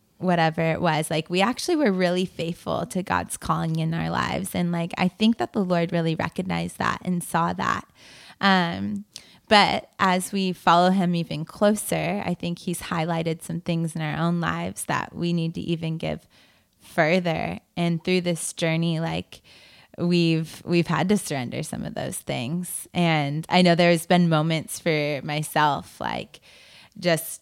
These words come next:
to be completely transparent and honest, like, there were moments while leading Delight that I was dating a guy and crossing boundaries with him, like, doing things beyond just <laughs> making out.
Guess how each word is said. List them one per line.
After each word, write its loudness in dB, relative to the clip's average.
to -6
be -4
completely -4
transparent -2
and 0
honest, -2
like, -8
there 0
were 2
moments -2
while 2
leading -2
Delight -2
that 0
I 4
was 0
dating -2
a -2
guy 2
and -2
crossing 0
boundaries -2
with -6
him, -6
like, -6
doing 0
things -4
beyond -4
just -4
<laughs> -
making 0
out. -2